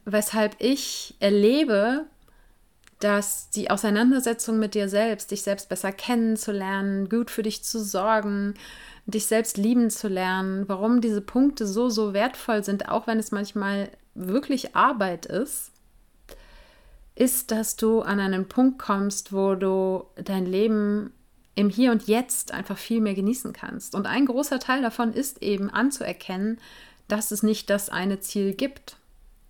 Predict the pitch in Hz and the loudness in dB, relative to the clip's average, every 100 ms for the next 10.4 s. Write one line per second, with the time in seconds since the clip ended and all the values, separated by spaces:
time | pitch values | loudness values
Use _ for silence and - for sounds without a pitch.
0 | - - - - - - _ 202 202 208 | -20 -20 -20 -20 -20 -20 _ 0 2 2
1 | 202 202 220 - - 208 208 214 214 214 | 2 4 4 2 -2 -2 0 2 0 -2
2 | - _ _ _ _ - 233 254 - 285 | -8 _ _ _ _ 0 2 2 2 0
3 | 285 349 403 392 370 330 262 320 - 254 | 6 4 6 2 2 0 2 0 -2 -2
4 | 240 - 262 - 247 277 - 262 233 - | 0 0 0 2 2 2 -2 -4 -4 0
5 | 202 214 - 196 196 196 196 208 269 262 | 0 0 -4 -4 -4 -2 -2 -2 -4 -6
6 | - 240 - - 202 196 196 190 - 262 | -8 -10 -6 -2 -2 -2 -4 -6 -4 -2
7 | 302 294 220 208 202 196 196 220 202 190 | 0 0 0 -2 -4 -4 -4 -4 -2 -2
8 | 196 202 262 294 294 277 202 202 196 190 | -2 0 2 4 4 4 0 2 0 0
9 | 196 190 185 - 220 190 170 - - - | -2 -4 -4 -4 -4 -4 -6 -4 -6 -8
10 | 190 - 202 254 | -10 -4 -4 -4